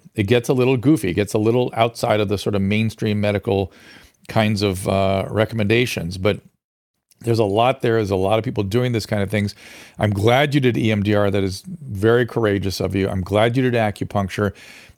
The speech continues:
I, I mean, there are other, as you know, other sort of bodily based therapeutics. You can't do anything too aggressive because you have all these structural problems. But I would keep looking. I'm sorry I don't have anything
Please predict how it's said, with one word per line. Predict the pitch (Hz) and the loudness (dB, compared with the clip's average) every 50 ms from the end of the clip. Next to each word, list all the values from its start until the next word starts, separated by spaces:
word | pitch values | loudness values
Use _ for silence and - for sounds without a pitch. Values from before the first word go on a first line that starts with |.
| _ _ - | _ _ -6
I, | 110 107 - - - | -6 -6 -6 -4 -2
I | 113 | 0
mean, | 123 117 | 2 4
there | 117 113 - | 4 4 4
are | - 110 | 4 2
other, | 123 127 135 131 131 | 2 4 4 4 4
as | 123 113 107 | 2 2 0
you | 120 | 0
know, | 120 123 123 120 113 - - - | 0 0 0 0 0 -4 -4 -2
other | 107 104 110 113 107 | -2 0 0 0 -2
sort | - 127 117 | -2 -2 -2
of | 104 98 | -2 0
bodily | 107 104 107 113 113 110 113 | 0 2 2 2 2 0 0
based | 101 107 110 110 104 - - - - | 0 0 0 0 0 -4 -6 -12 -10
therapeutics. | - - 107 101 101 - - 123 120 117 113 113 110 - - | -6 -2 -2 -2 -2 -4 -2 0 0 2 2 0 -2 -4 -6
You | 101 95 | -6 -6
can't | - - 110 107 - | -4 -4 -4 -4 -2
do | 110 | -2
anything | 104 98 98 95 87 | -2 -2 -2 -4 -4
too | - - 123 110 | -4 -4 -4 -4
aggressive | 101 92 101 104 98 92 - - 101 98 98 | -2 -2 -2 -2 -2 -2 -4 -6 -8 -6 -6
because | 98 98 - 104 98 95 95 | -8 -8 -6 -6 -6 -6 -6
you | 95 | -8
have | 95 92 95 | -8 -8 -8
all | 95 92 - | -8 -8 -6
these | 90 90 - - _ _ _ _ _ _ _ _ | -6 -8 -8 -10 _ _ _ _ _ _ _ _
structural | - - 123 117 113 - - 110 90 | -4 -2 -2 0 0 -2 -2 -4 -2
problems. | - - 95 90 90 80 95 90 85 - - - - - - - - _ - | -2 0 0 0 0 -2 -2 -4 -6 -8 -12 -20 -20 -20 -20 -20 -16 _ -2
But | 113 113 - - | 0 0 2 2
I | 113 127 | 2 2
would | 135 135 127 - | 2 2 0 0
keep | - 135 120 - | 0 0 0 2
looking. | 123 120 107 - - 113 104 | 2 2 0 0 0 0 0
I'm | 98 | 0
sorry | 92 - - - 131 123 123 117 110 107 | -2 -2 0 2 2 4 4 4 2 2
I | 101 | 0
don't | 107 107 98 | 0 -2 0
have | 101 107 101 95 | 0 0 0 0
anything | 104 98 101 95 - - 110 101 95 92 92 92 92 | 0 0 -2 -2 -2 -2 -2 -2 0 -2 -2 -4 -6